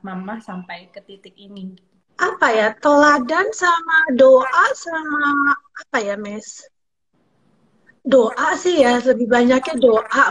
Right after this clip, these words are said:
Speaker 2: Mama rasa ya.
Speaker 1: <laughs> Kekuatan doa Mama ya, Ma, ya? Yang selalu tahajud,
Speaker 2: Insya
Speaker 1: doa.
Speaker 2: Allah.
Speaker 1: Ya, oke, amin. Karena memang dari kecil Mama nggak pernah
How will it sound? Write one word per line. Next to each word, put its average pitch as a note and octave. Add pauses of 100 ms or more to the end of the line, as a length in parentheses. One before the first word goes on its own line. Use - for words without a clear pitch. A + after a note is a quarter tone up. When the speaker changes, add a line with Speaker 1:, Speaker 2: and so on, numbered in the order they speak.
Speaker 2:
Mama G#3
rasa G3+ (100)
ya. G#3
Speaker 1:
<laughs> F#3 (400)
Kekuatan G3+
doa G3+
Mama G#3+
ya, G#3+
Ma, F#3+
ya? F#3 (160)
Yang F3+
selalu F3+
tahajud, G3
Speaker 2:
Insya A#3+
Speaker 1:
doa. G#3+ (160)
Speaker 2:
Allah. A3 (520)
Speaker 1:
Ya, F#3+ (540)
oke, F#3
amin. E3+ (400)
Karena A#3
memang A#3+
dari G3
kecil E4
Mama D#4+
nggak G#3+
pernah F#3